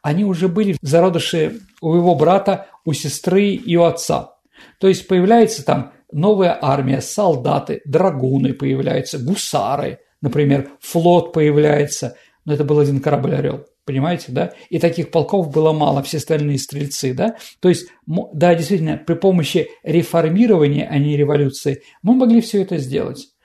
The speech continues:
Но у Петра было мало времени, он считал, что надо делать это сейчас. Без, эм, выхода в море, без Невы невозможно было будущее страны.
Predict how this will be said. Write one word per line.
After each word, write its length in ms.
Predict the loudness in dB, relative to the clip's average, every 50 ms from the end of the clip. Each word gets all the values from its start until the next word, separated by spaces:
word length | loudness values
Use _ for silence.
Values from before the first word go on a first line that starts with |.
| _ -20 -12 _ 0
Но 120 | 2 2
у 60 | 2
Петра 280 | 2 2 2 4 2 4
было 220 | 4 2 2 2
мало 260 | 4 4 4 4 4
времени, 280 | 4 4 6 6 4 4
он 40 | 2
считал, 280 | 0 -2 0 2 2 2
что 140 | 0 -2 -2
надо 260 | -2 0 0 -2 -2
делать 340 | 0 2 2 2 2 0 -2
это 160 | -2 -4 -6
сейчас. 520 | -8 -8 -6 -4 -2 -2 -4 -4 -8 -14 _ _ _ _ _ _ _ _ -12
Без, 420 | -10 -2 0 0 0 0 0 2 2
эм, 760 | 4 4 4 2 2 2 2 2 2 2 2 0 -2 -2 -4 -2
выхода 400 | 0 0 2 2 2 2 2 2 2
в 220 | 0 -4 -4 -2
море, 460 | 0 2 2 2 2 2 0 -2 -6 -12 _ _ -8
без 260 | -4 -2 -2 0 0
Невы 460 | 0 2 2 2 2 2 0 0 -4 -8 -14 -14 _ -6
невозможно 520 | 0 2 2 2 4 4 2 2 2 2
было 220 | 4 4 4 6
будущее 440 | 4 4 2 0 0 0 0 0 0
страны. 460 | -2 -2 -4 -4 -2 -2 -4 -6 -8